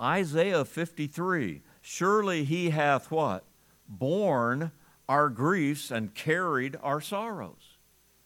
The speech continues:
So the one thing Jesus Christ did for us is become a human being, come alongside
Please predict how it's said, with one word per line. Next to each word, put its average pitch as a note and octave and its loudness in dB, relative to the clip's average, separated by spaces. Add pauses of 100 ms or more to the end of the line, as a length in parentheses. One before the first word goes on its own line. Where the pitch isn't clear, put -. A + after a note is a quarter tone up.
(920)
So D#3+ -4
the D3+ 0
one F3 0
thing D#3+ -2
Jesus C#3 -4
Christ C#3 -2
did G3+ -2
for C3 -4
us C3+ 0
is B2+ -8
become D#3+ -4
a B2 -2
human D3+ -4
being, D#3+ -2
come D#3 -2
alongside D#3+ 2